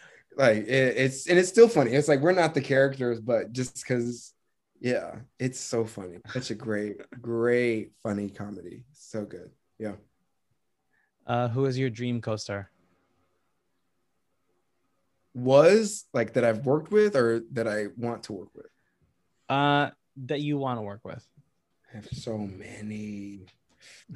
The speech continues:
Speaker 1: This is tough. Um, um, that's a tough one.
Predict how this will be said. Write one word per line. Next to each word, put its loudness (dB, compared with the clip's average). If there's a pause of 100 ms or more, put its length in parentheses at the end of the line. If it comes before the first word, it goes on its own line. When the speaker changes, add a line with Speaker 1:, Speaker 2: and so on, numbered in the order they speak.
(640)
Speaker 1:
This -6
is -4
tough. -2 (720)
Um, 0 (540)
um, -6 (2250)
that's -20
a -20
tough -18
one. -18